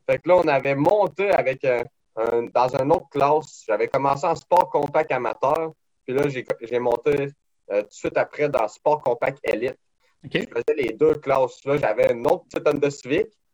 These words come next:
Speaker 1: mais, euh, au lieu d'être juste toutes les vitres puis tu mets une cage dedans, c'était vraiment,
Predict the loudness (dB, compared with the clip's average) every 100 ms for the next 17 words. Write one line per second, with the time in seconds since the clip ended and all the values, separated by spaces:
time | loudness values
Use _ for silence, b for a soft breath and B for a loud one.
0 | _ _ -8 2 4 4 2 -2 _ 0
1 | 2 4 4 2 0 2 0 0 -2 -2
2 | -4 0 0 0 0 0 2 0 0 -6
3 | -8 -8 -6 -4 -2 -4 -2 -2 0 -2
4 | 0 0 -2 -2 -2 0 -2 -2 -2